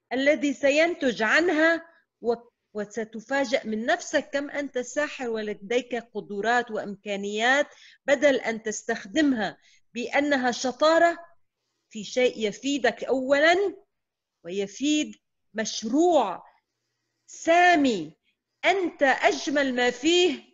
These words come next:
أنك إنسان، إنسان. هذه الكلمة الكل يستهين فيها.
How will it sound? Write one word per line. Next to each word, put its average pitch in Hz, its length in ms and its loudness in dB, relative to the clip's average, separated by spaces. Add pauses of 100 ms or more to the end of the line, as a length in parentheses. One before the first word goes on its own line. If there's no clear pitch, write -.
(120)
أنك 320 320 -4
إنسان، 403 760 -2 (580)
إنسان. 302 760 -2 (480)
هذه 466 280 2
الكلمة 359 720 0
الكل 339 300 -6 (120)
يستهين 302 460 0
فيها. 294 540 -6